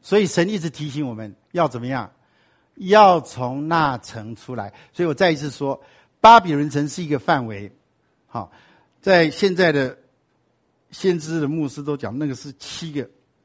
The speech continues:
七个山头。巴比伦城有哪七个山头？政治、经济、文化、教育、媒体、艺术。所以有没有巴比伦的艺术？有啊。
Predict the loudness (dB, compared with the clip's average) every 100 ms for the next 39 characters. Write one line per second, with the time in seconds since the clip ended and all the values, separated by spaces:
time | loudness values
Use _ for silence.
0 | _ _ _ _ _ -12 -6 -6 -4 -6
1 | -8 -14 -16 _ _ _ _ _ 6 6
2 | -2 -4 -4 -4 -8 -8 -8 -6 -8 -10
3 | -16 _ _ _ _ -6 -4 -4 -6 -8
4 | -6 -8 -6 -8 -8 -6 -6 -4 -6 -6
5 | -8 -12 -16 _ -10 -10 -14 -20 _ _
6 | _ -12 -12 -10 -16 -20 _ _ _ _
7 | _ _ _ _ _ _ _ _ _ -2
8 | 0 0 2 2 2 -2 -4 -6 -8 -12
9 | -16 -16 -12 -10 -10 -12